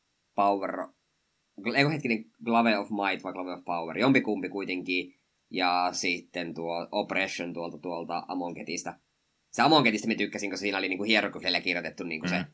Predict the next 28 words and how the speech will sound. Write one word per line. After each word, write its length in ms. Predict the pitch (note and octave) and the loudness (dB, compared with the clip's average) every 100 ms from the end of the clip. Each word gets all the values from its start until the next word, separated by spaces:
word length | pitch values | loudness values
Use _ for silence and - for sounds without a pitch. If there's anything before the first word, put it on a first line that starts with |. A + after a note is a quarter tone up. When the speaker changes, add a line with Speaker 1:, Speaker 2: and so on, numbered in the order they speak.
| _ _ _ _ _ _ - | _ _ _ _ _ _ 0
Speaker 1:
kortin 320 | G#2 F#2+ F#2 | 0 2 -2
nimi, 160 | F2 | -2
ja 60 | F2+ | 0
se 80 | A#2+ | 4
on 100 | A#2 | 2
musta 160 | G2+ | 2
törkeä 340 | F#2+ G2 F#2 F#2 | 0 0 2 2
hieno 260 | G2+ F#2 | 2 0
ja 100 | F2+ | -2
tälleen. 300 | F2+ F#2+ F#2 | 0 0 0
Mut 60 | F2+ | -4
sit 100 | F2 | 2
se 60 | D#3+ | 4
jossain 280 | E3+ C#3+ | 6 4
kohtaa 240 | B2 A#2+ A#2 | 4 2 0
se 100 | A#2+ | 2
lähti 300 | A#2 A#2 A2+ | 2 2 2
vaan 160 | A#2 | 4
niinku 260 | A2+ A2+ A2+ | 2 0 -6
ihan 440 | E3 D#3 D3+ A2+ G2+ | -6 -2 2 2 4
karkuteille, 680 | A#2 G#2+ G#2 G2 G2 G2 | 4 4 -2 -2 -2 0
että 100 | G2+ | 0
joka 300 | B2 C#3+ D3 | 2 2 2
setissä 300 | B2 A2 A2 | 2 2 0
tulee, 300 | G#2+ G#2+ G#2 | 0 0 0
on 200 | G#2 B2+ | 2 0
storybook 600 | A#2+ B2 A#2 A2 - G#2+ - | 2 4 4 4 0 -4 -2
fra-, 280 | G#2+ C#2+ | -4 -4